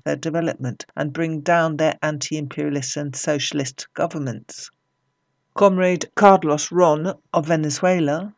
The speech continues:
explained that alba has facilitated a paradigm shift in the region. Since the alliance departs from the model of purely commercial integration, working to strengthen cooperation in many other areas of life on principles of equality and solidarity.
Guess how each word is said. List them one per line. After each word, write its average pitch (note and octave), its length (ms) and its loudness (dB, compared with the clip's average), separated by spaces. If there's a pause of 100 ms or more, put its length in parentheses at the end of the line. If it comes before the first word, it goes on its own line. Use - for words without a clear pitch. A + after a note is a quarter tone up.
explained E3+ 800 -2
that D3+ 220 -4 (100)
alba F#3 380 2
has F#3+ 280 -2
facilitated D#3 920 -2
a D#3+ 60 -4
paradigm C3+ 680 -2
shift - 560 -6
in D3 120 -6
the C#3+ 80 -6
region. B2+ 560 -8 (560)
Since - 360 -2
the E3 120 0
alliance D3+ 520 -2
departs - 600 0
from D3+ 140 -6
the D3+ 80 -2
model D#3 380 2
of C3+ 120 -4
purely D3 360 0
commercial D3 600 -2
integration, C#3 840 -4 (600)
working E3+ 480 -2
to D#3 120 -10
strengthen F#3 720 -6
cooperation D3 760 -4
in D3 180 -4
many D3+ 320 -2
other C#3 280 -4
areas D3+ 400 -2
of C#3+ 140 -10
life D3+ 340 -4
on C#3+ 140 -8
principles D3+ 640 -8
of D3 80 -6
equality D3 600 -6
and C#3+ 140 -8
solidarity. D3 920 -8